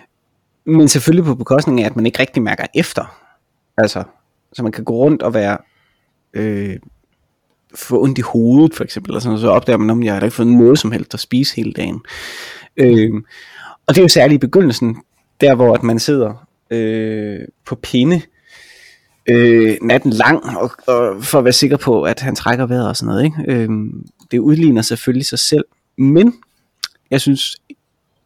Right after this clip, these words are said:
Speaker 2: en, en, en virkelig spøjs ting i denne her indretning,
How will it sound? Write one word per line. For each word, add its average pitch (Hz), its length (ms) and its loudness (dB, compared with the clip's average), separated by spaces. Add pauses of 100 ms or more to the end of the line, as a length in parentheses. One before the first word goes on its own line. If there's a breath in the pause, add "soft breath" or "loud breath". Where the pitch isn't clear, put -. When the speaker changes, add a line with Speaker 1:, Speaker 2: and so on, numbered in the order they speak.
(220)
Speaker 2:
en, 131 200 -2
en, - 220 -14
en 87 160 -10
virkelig 151 440 0 (140)
spøjs - 640 -4 (100)
ting - 360 -2
i - 20 -6
denne 131 240 0
her 143 240 -2
indretning, 120 640 -2